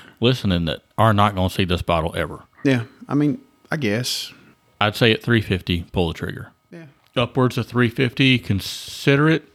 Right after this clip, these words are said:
Speaker 1: Uh, four fifty, no.
Speaker 2: I mean, there's a lot of people in, I mean, not even, definitely not even our listeners, but a lot of people around the country that ain't gonna get this.
Speaker 1: Yeah, but they ain't listening to the show.
Speaker 2: Well, well, we got some.
Speaker 1: <laughs>
Speaker 2: We
Speaker 1: Yeah.
Speaker 2: got some North Carolina listeners.
Speaker 1: Yeah, and they
Speaker 2: They ain't
Speaker 1: listen,
Speaker 2: gonna see
Speaker 1: and,
Speaker 2: this.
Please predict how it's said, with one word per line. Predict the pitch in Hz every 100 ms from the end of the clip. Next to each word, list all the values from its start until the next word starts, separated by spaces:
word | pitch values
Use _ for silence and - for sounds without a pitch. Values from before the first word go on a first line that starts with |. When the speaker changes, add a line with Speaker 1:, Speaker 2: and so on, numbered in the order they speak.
| _
Speaker 1:
Uh, | 113 -
four | - 117 104
fifty, | - 92 104
no. | 92 87 - - -
Speaker 2:
I | 143
mean, | 151
there's | 147
a | 123
lot | 143
of |
people | 123 107 107
in, | 101 - -
I | 90
mean, | 110 107 101 -
not | 107 117
even, | 107 92 90
definitely | 113 110
not | 104 104 104
even | 101
our | 90
listeners, | 92 123 - 85 87
but | 90
a | 95
lot | 107
of | 101
people | 104 98
around | 98 85
the |
country | - 127 139 104 92
that | 87
ain't | 82
gonna | 85 87
get | 69
this. | 78 87 - - _ - - - - -
Speaker 1:
Yeah, | - 92
but | 80 92
they |
ain't | 101 92
listening | 101 92 - 87
to | 85
the |
show. | 73 - 67 - - - - -
Speaker 2:
Well, | 143 113 - -
well, | - 135
we | 143 139
got | 113 -
some. | - 131 202 185 202
Speaker 1:
<laughs> | - 131 - - - _ _ -
Speaker 2:
We | 160
Speaker 1:
Yeah. | 127
Speaker 2:
got | -
some | 196
North | 151 147 139
Carolina | 139 127 123 113
listeners. | 113 110 - 156 185
Speaker 1:
Yeah, | 165 208 -
and | 101
they |
Speaker 2:
They | -
ain't | 131
Speaker 1:
listen, | 139 185
Speaker 2:
gonna | 160
see | - 135
Speaker 1:
and, | 123
Speaker 2:
this. | 131 175 -